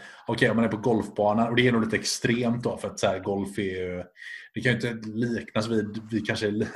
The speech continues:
elitidrott eller ett jobb heller, men man kanske ändå har en tendens att ofta, och det finns ju någon sån här typ, vad är det det heter? Loss aversion, att vi är liksom,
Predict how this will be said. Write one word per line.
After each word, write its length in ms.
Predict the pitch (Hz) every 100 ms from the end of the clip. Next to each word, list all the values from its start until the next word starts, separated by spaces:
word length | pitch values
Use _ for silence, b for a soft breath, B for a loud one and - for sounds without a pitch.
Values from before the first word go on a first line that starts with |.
| 127
elitidrott 640 | 110 107 101 104 - -
eller 120 | 98
ett 160 | 98 104
jobb 240 | 101 98
heller, 380 | 110 104 120 139
men 180 | 120 113 B B B -
man 120 | 123
kanske 180 | 127 131
ändå 160 | 120
har 260 | 113 117 113
en 120 | 107
tendens 800 | 120 113 123 160 175 151 - -
att 140 | 127
ofta, 500 | 135 - - 101 101 98 - b b b b
och 60 |
det 80 | 135
finns 240 | 143 151 131
ju 40 |
någon 80 | 147
sån 80 | 156
här 160 | 127
typ, 220 | 120 120
vad 140 | 113 113
är 40 |
det 60 | 110
det 60 |
heter? 420 | 107 98 123 120 123 -
Loss 460 | 117 139 127 -
aversion, 640 | 123 117 117 104 - 127 123
att 120 | 110
vi 180 | 120 113
är 60 | 107
liksom, 400 | 107 104 101